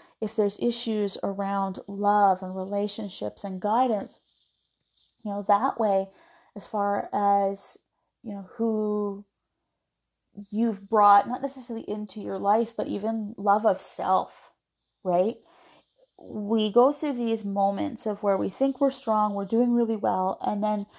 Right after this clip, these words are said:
we begin to heal some more. And when we begin to discover is,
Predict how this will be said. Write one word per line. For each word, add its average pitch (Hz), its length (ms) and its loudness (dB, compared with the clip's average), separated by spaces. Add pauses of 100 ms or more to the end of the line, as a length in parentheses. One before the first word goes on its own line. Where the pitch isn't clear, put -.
(380)
we 220 140 0
begin 208 540 -2
to - 100 -10
heal 202 280 0
some 202 220 -8
more. 208 460 0 (760)
And 220 140 4
when 233 100 2
we 240 380 0 (420)
begin 294 300 -2
to 440 160 -6
discover 220 600 2
is, 185 460 0